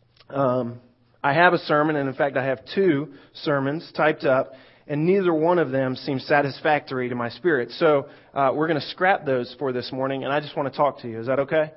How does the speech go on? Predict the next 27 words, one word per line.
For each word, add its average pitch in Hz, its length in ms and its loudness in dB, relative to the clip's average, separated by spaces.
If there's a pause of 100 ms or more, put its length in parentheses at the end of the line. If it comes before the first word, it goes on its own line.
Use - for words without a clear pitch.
(360)
Uh, 127 200 -2
I 143 80 0
just 151 160 -8
wanna 160 180 4
try, 190 560 4 (240)
uh, 139 240 2
my 135 200 2
best, 151 440 4
and 147 100 0
this 170 140 -4
is 156 80 -6
always 156 220 0
a 135 40 -2
scary 151 320 -2
thing 160 220 -2
'cause 139 140 -2
I've 139 100 2
been 135 120 -4
back 143 280 2
in 151 140 -10
the 143 60 0
office 139 280 0
praying 156 380 2
for, 139 100 -6
like, 127 160 0
the 139 80 -6
last 135 340 0